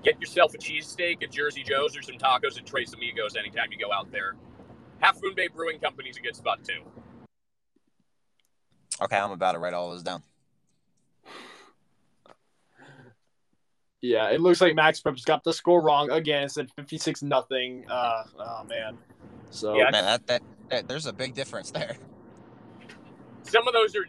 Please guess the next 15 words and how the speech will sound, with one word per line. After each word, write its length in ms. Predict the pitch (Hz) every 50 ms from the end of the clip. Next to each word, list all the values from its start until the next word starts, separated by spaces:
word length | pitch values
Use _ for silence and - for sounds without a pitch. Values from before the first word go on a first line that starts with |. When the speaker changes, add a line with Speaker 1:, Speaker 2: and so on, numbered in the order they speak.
| -
Speaker 1:
you 100 | - 175
know, 60 | 165 147
someone 300 | - - 175 180 180 175
throws 240 | - 160 - 151
up 160 | 151 156 147 156
a 40 | 139
J 220 | - 139 139 139 -
V 160 | 135 135 135
score 320 | - - 160 160 147 143 135
or 40 | -
someone's 400 | - 143 135 131 131 123 120 -
just 240 | 127 127 - - -
trolling. 500 | 123 120 123 127 135 135 131 127 131 - - - - - - - - - - - - - - - - -
You 80 | 127 127
know, 160 | 123 110